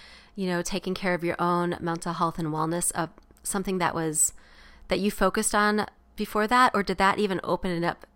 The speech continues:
for how you, um, kind of interacted with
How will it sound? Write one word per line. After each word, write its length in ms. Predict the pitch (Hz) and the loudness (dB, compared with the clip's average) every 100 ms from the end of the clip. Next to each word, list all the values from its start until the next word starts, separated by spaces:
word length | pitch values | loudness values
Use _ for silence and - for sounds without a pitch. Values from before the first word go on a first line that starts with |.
| - _ | -20 _
for 160 | - 190 | -6 -4
how 200 | 170 165 | 2 2
you, 600 | 156 180 208 180 160 170 - - - - - | 2 0 2 2 0 -4 -12 -16 -20 -20 -6
um, 260 | 175 170 165 | -2 0 -2
kind 260 | - 170 160 | -4 -2 -2
of 140 | 156 | -2
interacted 680 | 170 160 151 156 - 156 147 - | -2 2 2 0 0 -2 -4 -8
with 200 | 165 160 | -8 -8